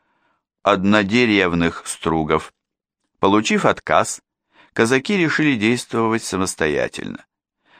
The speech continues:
Восемнадцатого июня они разыскали у пристани восемь торговых судов.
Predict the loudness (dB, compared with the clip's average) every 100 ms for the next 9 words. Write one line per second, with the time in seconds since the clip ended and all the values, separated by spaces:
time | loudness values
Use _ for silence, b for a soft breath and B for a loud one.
0 | b 0 2 2 2 -2 -4 0 2 2
1 | 2 0 2 2 0 -4 -4 -4 -2 -2
2 | -4 -2 0 2 0 0 -2 -2 -2 0
3 | 2 0 _ _ _ -2 0 2 0 0
4 | 2 0 2 2 2 -2 -6 -6 -6 -8
5 | -12